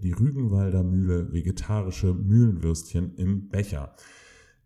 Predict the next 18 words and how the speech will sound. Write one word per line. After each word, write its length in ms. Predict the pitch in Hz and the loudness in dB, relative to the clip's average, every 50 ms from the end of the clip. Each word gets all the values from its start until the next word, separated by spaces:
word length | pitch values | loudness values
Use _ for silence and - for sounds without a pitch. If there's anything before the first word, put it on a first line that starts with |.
| - - | -4 0
Die 300 | 113 113 107 - - - | 0 0 0 -2 -8 -10
schmecken 420 | - - - 107 113 - - 110 90 | -6 -2 0 2 2 2 2 0 -2
nicht 200 | 85 87 87 98 | -2 -2 -2 0
nur 100 | 90 85 | 0 0
lecker, 520 | 82 82 85 - 95 92 104 - - - | 0 -2 -4 -4 -4 -4 -4 -4 -6 -6
sie 140 | - 98 95 | -6 -6 -4
bringen 300 | 92 92 95 104 110 - | -4 -4 -4 -4 -4 -4
auch 260 | - 95 92 92 - | -6 -8 -8 -8 -8
ein 220 | - 95 95 95 92 | -6 -4 -4 -2 -2
gewisses 580 | 90 90 95 98 - - 85 - - - _ - | -4 -4 -4 -4 -4 -6 -8 -8 -10 -12 _ -20
Flashback-Feeling 1080 | - - - 92 117 117 - - - 76 73 - - - - 82 80 73 73 71 73 78 | -16 -10 -6 -4 -4 -4 -4 -6 -8 -10 -10 -10 -12 -10 -6 -4 -4 -4 -4 -4 -4 -4
mit 200 | 76 71 - - | -6 -6 -6 -6
sich. 300 | - 78 78 76 - - | -6 -6 -6 -6 -8 -8
Und 120 | 90 87 | -8 -6
zwar 180 | - - - - | -4 -4 -2 -2
erinnern 380 | 95 92 101 104 92 82 78 | -2 0 0 0 -2 -2 -2
sie 100 | 82 82 | -4 -4
mich 380 | 80 78 87 107 - - - | -4 -4 -4 -4 -6 -10 -16